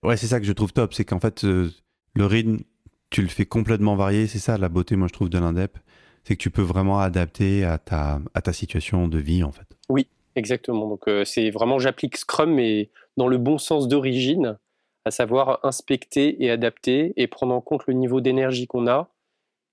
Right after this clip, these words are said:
Speaker 2: euh, et se fixer des objectifs, mais qui sont, voilà, je, qui, qui sont simples, hein, qui sont pas très compliqués non plus.
Speaker 1: Merci Thibaut pour ton temps.
Speaker 2: Je t'en prie, c'était un plaisir.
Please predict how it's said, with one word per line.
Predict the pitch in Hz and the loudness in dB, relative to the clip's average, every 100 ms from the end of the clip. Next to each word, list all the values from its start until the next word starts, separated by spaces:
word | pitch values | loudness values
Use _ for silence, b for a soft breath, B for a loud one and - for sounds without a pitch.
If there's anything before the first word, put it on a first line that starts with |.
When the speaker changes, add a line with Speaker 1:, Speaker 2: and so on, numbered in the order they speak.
| _ 123 | _ -8
Speaker 2:
euh, | 113 110 - 50 - 107 | -6 -4 -6 -6 -6 -4
et | 113 | -4
se | - | -4
fixer | - 117 - | -6 -6 -2
des | 127 | 0
objectifs, | 120 120 - 160 | 2 0 -2 -4
mais | 135 | -4
qui | - 117 | -6 -8
sont, | - 123 117 110 | -4 -2 -2 -2
voilà, | 117 110 | -2 -2
je, | - 110 107 107 _ _ _ _ | -4 -8 -8 -10 _ _ _ _
qui, | - 120 | -16 -12
qui | - | -8
sont | - 127 | -4 -2
simples, | - 147 - | 0 -2 -2
hein, | 107 | -10
qui | - | -10
sont | 113 | -8
pas | 117 | -8
très | - 123 | -6 -6
compliqués | 120 113 120 | -6 -6 -4
non | 117 | -6
plus. | - - b b | -8 -18 b b
Speaker 1:
Merci | 101 101 156 | 0 0 0
Thibaut | 202 175 170 | 2 2 2
pour | 147 | 2
ton | 143 | 0
temps. | 135 151 - _ _ _ - | 2 0 -4 _ _ _ -8
Speaker 2:
Je | 113 | -6
t'en | - | -4
prie, | 127 156 | -4 -4
c'était | - 120 | 0 -2
un | |
plaisir. | 117 107 113 | -2 -4 -4